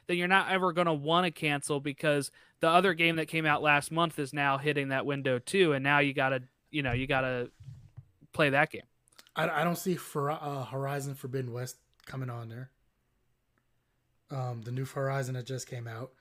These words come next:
Speaker 2: like, that would have been good for him to announce, especially since it's, it's such a great game and it's got great reviews. But the, to me, unfortunately, they're playing catch up to Game Pass. They, they, they've said previously that they didn't wanna do a subscription service,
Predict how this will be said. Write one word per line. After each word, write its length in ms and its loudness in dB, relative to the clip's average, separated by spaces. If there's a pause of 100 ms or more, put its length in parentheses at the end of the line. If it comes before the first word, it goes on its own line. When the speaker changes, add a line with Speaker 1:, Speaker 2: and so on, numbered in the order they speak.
(380)
Speaker 2:
like, 220 -6
that 160 0
would 100 2
have 80 -4
been 140 -4
good 160 0
for 200 -6
him 100 -2
to 100 -4
announce, 320 -8
especially 400 -10
since 260 -10
it's, 180 -16 (360)
it's 200 -8
such 300 -6
a 60 -6
great 240 -6
game 260 -8
and 100 -6
it's 220 -10
got 220 -8
great 220 -6
reviews. 500 -12 (760)
But 280 -4
the, 200 -2 (220)
to 120 -4
me, 520 2
unfortunately, 440 -2
they're 140 0
playing 380 -4
catch 320 -4
up 140 -6
to 80 -12
Game 320 -10
Pass. 440 -20 (680)
They, 140 0
they, 320 0
they've 300 -4
said 280 0
previously 640 -4
that 180 -6
they 100 -10
didn't 380 -6
wanna 280 -4
do 340 -4
a 40 -4
subscription 560 -12
service, 560 -12